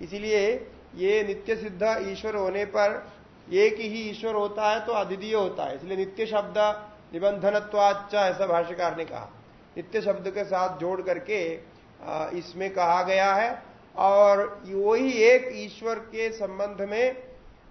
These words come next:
शास्त्रों में सृष्टिकर्तृत्व आदि की चर्चा है, अन्य ईश्वर का वहां कोई स्थान ही नहीं है।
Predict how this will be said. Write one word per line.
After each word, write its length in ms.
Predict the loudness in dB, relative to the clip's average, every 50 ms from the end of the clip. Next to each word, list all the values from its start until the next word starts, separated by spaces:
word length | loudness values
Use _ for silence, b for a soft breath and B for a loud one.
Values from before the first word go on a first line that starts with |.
| -20 -20 -20 -20 -20 -6 -2
शास्त्रों 540 | 2 4 4 4 2 0 -2 -2 0 0 2
में 320 | 2 2 4 4 2 2
सृष्टिकर्तृत्व 920 | -2 -6 -10 -12 -12 -12 -10 -4 -2 -2 -2 -2 -6 -8 -8 -8 -6 -4 -2
आदि 280 | 0 0 0 -2 -4 -8
की 160 | -12 -14 -10
चर्चा 380 | -2 -2 -2 0 0 -2 -2 -2
है, 160 | -2 -4 -10 -20 -20 -20 -20 -20 -20 -20 -20 -20 -20 -20 -20 -8 -6
अन्य 240 | -6 -4 0 0 2
ईश्वर 380 | 2 2 0 -2 -6 -8 -8 -6
का 140 | -6 -4
वहां 340 | -2 0 0 0 0 -2 -4
कोई 240 | -6 -6 -6 -6 -8
स्थान 360 | -8 -10 -4 -2 -2 -2 -2
ही 80 | -4 -6
नहीं 160 | -6 -6 -8
है। 180 | -8 -12 -16